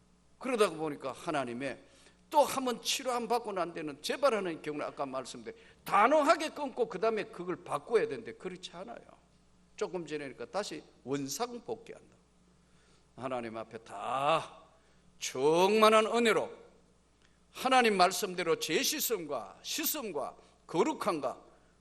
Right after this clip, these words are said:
의롭게 되면 하나님이 다 받으시고 은혜 베풀어 주신 것을 믿습니다.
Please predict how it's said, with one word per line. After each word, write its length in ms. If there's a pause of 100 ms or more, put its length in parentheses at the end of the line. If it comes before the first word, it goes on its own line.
(240)
의롭게 420
되면 400 (600)
하나님이 640
다 560
받으시고 840 (580)
은혜 240
베풀어 400
주신 360
것을 460
믿습니다. 720